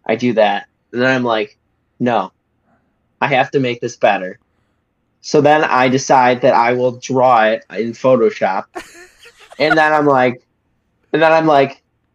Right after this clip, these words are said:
Speaker 1: "I gotta take this step further. We're gonna put it on a t-shirt."
Speaker 2: Yeah.
Speaker 1: <laughs> And I'm like,
Speaker 2: Oh.
Speaker 1: "That is,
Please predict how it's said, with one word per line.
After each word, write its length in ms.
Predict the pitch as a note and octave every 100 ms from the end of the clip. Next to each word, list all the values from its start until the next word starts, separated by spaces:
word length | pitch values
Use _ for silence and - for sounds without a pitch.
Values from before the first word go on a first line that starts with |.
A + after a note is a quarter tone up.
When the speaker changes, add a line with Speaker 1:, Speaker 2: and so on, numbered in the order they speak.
| _ _ _ _ _ _ _ _ -
Speaker 1:
"I 80 |
gotta 160 | F#3 G3+
take 180 | G3+ F3
this 140 | D#3
step 240 | - C#3+ -
further. 460 | D3 C#3+ A#2 G2+ _ _ _ _ _ _ _ _ _ _ -
We're 120 | C3
gonna 100 | B2
put 140 | D#3+
it 40 | C#3+
on 140 | C#3
a 60 | C#3
t-shirt." 520 | - C3 - D2+ - _ _
Speaker 2:
Yeah. 340 | E3+ D3 B2 C#3 _ _ _ _ -
Speaker 1:
<laughs> 60 | B3 - - -
And 160 | A3+ -
I'm 160 | E3
like, 260 | E3+ D3+ C3+ - - _ _
Speaker 2:
Oh. 60 | -
Speaker 1:
"That 220 | C#3+ D3+
is, 440 | D3 C#3+ - -